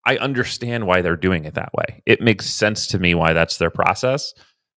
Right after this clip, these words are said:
Um, but that felt like the scariest part of, I'm kinda locked in with this single buyer.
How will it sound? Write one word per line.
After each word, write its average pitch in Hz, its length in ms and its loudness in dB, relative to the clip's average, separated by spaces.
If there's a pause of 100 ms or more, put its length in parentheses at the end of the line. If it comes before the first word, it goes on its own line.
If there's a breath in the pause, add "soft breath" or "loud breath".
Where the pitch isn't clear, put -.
(100)
Um, 90 260 0 (520)
but 113 120 0 (200)
that 123 420 0
felt - 320 2
like 98 240 0
the - 80 -10
scariest 92 680 0
part 78 360 -2 (160)
of, 80 460 0 (540 soft breath)
I'm 120 180 4
kinda 120 220 0
locked 101 360 0
in 92 220 0
with 85 180 -4
this 87 180 -4
single 117 460 2
buyer. 80 560 2